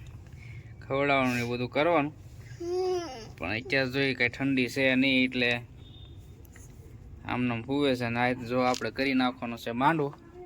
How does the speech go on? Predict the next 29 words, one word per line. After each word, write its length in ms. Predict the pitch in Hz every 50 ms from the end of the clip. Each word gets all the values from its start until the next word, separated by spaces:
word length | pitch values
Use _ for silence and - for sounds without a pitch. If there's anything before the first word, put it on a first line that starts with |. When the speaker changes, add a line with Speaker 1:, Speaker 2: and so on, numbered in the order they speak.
| - - - -
Speaker 1:
એનો, 240 | 120 123 - - 139 - - - - - - - - - - - - - - - -
કારણ 240 | 120 120 120 120
કે 100 | 117 - 117
આજ 140 | 117 123 123
માંડવો 340 | 123 123 123 131 135 131 127
કરી 260 | 123 127 143 156 156
નાખવો 380 | 151 143 131 135 131 - 123 117
છે, 120 | - 120 107
કારણ 280 | - - 120 120 123
કે 100 | 117 117 113 110 113 113 - - - - - - - - - - - - - - - - - - - - -
બધા 160 | 123 120 120
ઈંટડા 400 | 120 120 135 143 139 123 127 120
ને 80 | 120 120
બીટડા 360 | 120 127 123 127 120 123 120
ને 60 | 120
જો 60 | 127 127
આ 100 | 127 117
બધા 220 | 127 120 117 117
ઈંટડા 300 | 127 131 135 123 127 120
પડ્યા 260 | 123 - 143 143 151 131
ને, 120 | 113 - - - - - - - - - - - - - - - - - - - - - - - - - - - - - - - -
એની 480 | - 120 120 110 117 117 117 113 113 - - - - - -
કોલકી 380 | - - 131 139 135 127 127 123
બનાવી 280 | 123 131 139 147 147 143
નાખવાની 480 | 139 135 131 - - 123 117 113 113
છે. 200 | 107 120 123 131 - - - - - - - - - - - - - - - - - - - - 131
બસ 240 | 123 127 127 -
બીજું 340 | - - 127 131 135 135 131 143
તો 120 | 131 123